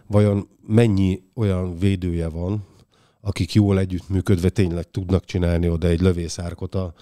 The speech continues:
a tizenhatos elé, mert nem biztos, hogy feltétlenül, ö, sok van,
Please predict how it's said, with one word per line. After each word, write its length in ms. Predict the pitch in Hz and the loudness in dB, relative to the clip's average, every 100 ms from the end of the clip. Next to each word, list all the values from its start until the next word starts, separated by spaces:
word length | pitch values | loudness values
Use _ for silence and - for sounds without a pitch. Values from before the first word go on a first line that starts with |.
| - - - - | -20 -20 -20 -20
a 80 | |
tizenhatos 640 | 104 101 104 92 92 92 - | -12 -8 -6 -8 -10 -12 -10
elé, 360 | 92 98 110 117 - - | -6 -2 -2 -4 -12 -20
mert 180 | - 110 | 0 4
nem 320 | 104 107 95 | 6 4 0
biztos, 720 | 92 95 - - 95 - - - - - - - | 0 0 0 2 2 2 -6 -8 -10 -14 -16 -4
hogy 240 | 98 87 | -2 -2
feltétlenül, 840 | - 98 92 95 90 98 95 95 82 - - - - - | 0 -2 0 -6 -4 -4 -2 -4 -6 -14 -20 -20 -20 -4
ö, 320 | 107 90 82 | 2 4 4
sok 300 | - 101 - | 2 0 2
van, 420 | 120 139 170 147 | 2 2 2 -4